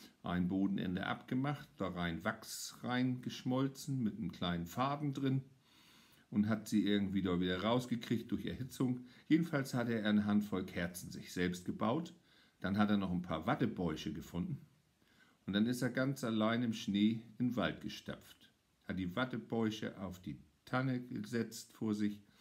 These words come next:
und ein paar Kerzen versucht irgendwie anzubringen. Und dann hat er vor dem Tannenbaum gesessen und geweint. Das war neunzehnhundertfünfundvierzig Weihnachten für meinen Papa.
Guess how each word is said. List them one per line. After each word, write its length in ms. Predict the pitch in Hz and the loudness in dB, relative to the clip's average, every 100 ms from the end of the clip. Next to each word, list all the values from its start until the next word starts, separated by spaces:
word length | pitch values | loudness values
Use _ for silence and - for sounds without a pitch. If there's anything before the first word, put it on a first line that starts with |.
| - - - | -20 -20 -6
und 180 | 110 107 | -4 -4
ein 60 | |
paar 180 | - 90 | -4 -6
Kerzen 460 | - 117 123 - 107 | -2 -2 -2 -4 -4
versucht 480 | - 104 120 117 - | -2 -2 -2 -6 -2
irgendwie 460 | 117 113 104 107 | 0 0 2 0
anzubringen. 720 | 107 104 - 104 107 101 98 - - _ _ - - _ _ _ _ | 2 -2 -2 -8 -2 0 -2 -6 -20 _ _ -20 -20 _ _ _ _
Und 180 | - 107 | -2 2
dann 220 | 113 120 | 4 4
hat 100 | 120 | 2
er 140 | 123 113 | 2 0
vor 240 | - 127 | 0 2
dem 180 | 120 113 | 4 4
Tannenbaum 640 | 110 113 110 107 104 104 | 4 4 4 4 6 6
gesessen 420 | 101 92 104 104 | 4 2 2 4
und 180 | 107 104 | 2 4
geweint. 520 | 131 110 80 67 - - _ _ _ _ _ _ _ _ _ _ _ _ _ | 0 0 -2 -4 -10 -20 _ _ _ _ _ _ _ _ _ _ _ _ _
Das 340 | 104 90 - | -4 -4 -6
war 320 | 101 92 90 90 - | -6 -4 -4 -8 -8
neunzehnhundertfünfundvierzig 1600 | - 90 87 87 87 90 82 - 85 78 - 78 78 - 85 85 - _ _ _ _ _ | -2 0 -2 -4 -2 0 -2 -2 -4 -4 -6 -6 -8 -8 -8 -8 -14 _ _ _ _ _
Weihnachten 640 | 80 80 73 73 71 - - | -6 -4 -4 -6 -10 -14 -12
für 160 | - | -8
meinen 240 | 90 92 95 | -4 -4 -6
Papa. 340 | 87 - - | -10 -14 -18